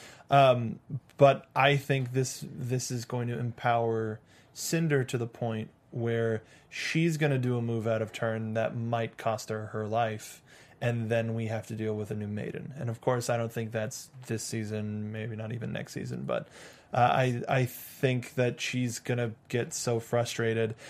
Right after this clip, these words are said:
And much, much like how Salem is acting like, uh, the evil stepmother right now,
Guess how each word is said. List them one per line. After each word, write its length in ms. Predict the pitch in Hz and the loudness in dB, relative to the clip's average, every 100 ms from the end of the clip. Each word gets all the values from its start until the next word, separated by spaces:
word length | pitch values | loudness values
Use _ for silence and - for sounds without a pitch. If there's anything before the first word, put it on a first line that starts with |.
| - - 143 | -18 -4 2
And 160 | 139 | 6
much, 420 | 180 196 - - - | 8 8 4 -2 2
much 320 | 160 180 180 | 6 6 6
like 220 | 170 160 | 4 6
how 480 | 147 147 139 139 135 | 8 10 12 10 8
Salem 340 | - 135 135 127 | 6 6 6 6
is 80 | |
acting 400 | 127 123 127 127 | 4 4 2 0
like, 580 | 131 127 123 120 117 - - - - | 0 4 4 4 0 -8 -18 -20 0
uh, 300 | 131 123 120 | 6 6 6
the 100 | 117 | 4
evil 240 | 143 131 117 | 2 2 2
stepmother 520 | - 107 127 120 113 | 4 6 6 4 2
right 200 | 113 113 | 2 0
now, 460 | 120 110 107 107 | -2 -2 -2 -4